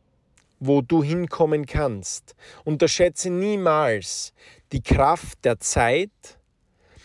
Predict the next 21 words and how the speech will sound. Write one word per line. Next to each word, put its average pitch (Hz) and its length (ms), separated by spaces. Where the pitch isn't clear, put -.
und 139 200
die 127 80
Kraft, - 840
dass - 300
du 185 420
es 160 220
sehr 175 180
wohl 165 240
schaffen 117 420
kannst. 95 460
Nicht 175 240
von 190 180
heute 214 340
auf - 140
morgen, 151 600
aber 117 220
Stück 131 340
für 139 200
Stück. - 260
Und 127 160
deswegen, 180 600